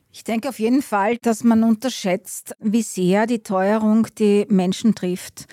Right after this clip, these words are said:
Das ist ein Problem, das vor allem die Mittelschicht trifft. Die merkt das jetzt. Also es gab ja diverse Einmalzahlungen, Förderungen. All das hat die Regierung gemacht, keine Frage.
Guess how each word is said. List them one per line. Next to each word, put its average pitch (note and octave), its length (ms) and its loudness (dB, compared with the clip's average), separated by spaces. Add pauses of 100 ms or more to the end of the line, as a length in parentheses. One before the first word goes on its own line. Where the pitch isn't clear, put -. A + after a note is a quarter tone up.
(220)
Das - 160 -4
ist C4+ 160 -8
ein A3+ 120 0
Problem, G#3 480 2
das B3 160 0
vor - 220 -6
allem A3 260 4
die G#3+ 120 2
Mittelschicht A3 760 -4
trifft. - 480 -6
Die A3+ 140 2
merkt F3 340 2
das A3+ 160 -8
jetzt. A3+ 320 -6
Also G3 140 -4
es G3+ 160 -4
gab G3+ 200 -2
ja G3+ 140 0
diverse F#3+ 880 0
Einmalzahlungen, G3 1160 2
Förderungen. G3+ 1000 0
All G#3 160 2
das G3+ 220 0
hat A3+ 140 -4
die A3 60 -2
Regierung G#3+ 460 2
gemacht, F3+ 400 -2
keine F#3+ 260 0
Frage. E3+ 460 -4